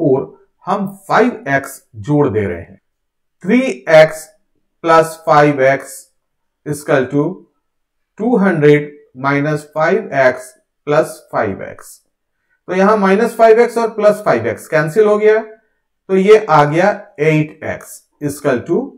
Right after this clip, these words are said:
टू हंड्रेड। अब इस समीकरण के दोनों ओर हम आठ से भाग दे दे रहे हैं,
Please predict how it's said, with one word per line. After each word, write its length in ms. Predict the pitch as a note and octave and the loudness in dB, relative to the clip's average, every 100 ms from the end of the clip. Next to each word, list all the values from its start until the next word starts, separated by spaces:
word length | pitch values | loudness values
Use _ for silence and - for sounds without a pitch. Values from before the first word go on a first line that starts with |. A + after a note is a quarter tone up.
| _ _ _ - | _ _ _ -12
टू 160 | D#3 B2+ | -8 -6
हंड्रेड। 500 | G#2+ F#2+ F2 C2+ _ _ _ _ _ _ _ _ - | -6 -6 -8 -14 _ _ _ _ _ _ _ _ -4
अब 320 | E3 G3+ F#3+ - _ _ - | 0 0 -2 -14 _ _ -6
इस 160 | G3+ G#3 | -4 0
समीकरण 460 | A3 G#3 G#3+ A3 G#3 | 0 0 0 -2 2
के 100 | A3+ | 0
दोनों 340 | D3 D3+ G3 A3 | 2 0 0 0
ओर 360 | E3 E3+ - - | 0 0 -2 -8
हम 480 | - F#3 A#3 A#3+ - C3+ | -8 -6 -4 -8 -10 -4
आठ 300 | C#3 F3 - | 0 -2 -4
से 220 | - A#3 B3+ - | -4 -4 -4 -16
भाग 380 | A2+ A2+ C3 G#2+ | -16 -8 -6 -6
दे 100 | F#2+ G2 | -6 -6
दे 140 | F#2+ | -6
रहे 120 | D#2+ | -8
हैं, 260 | G#2 A2+ | -12 -18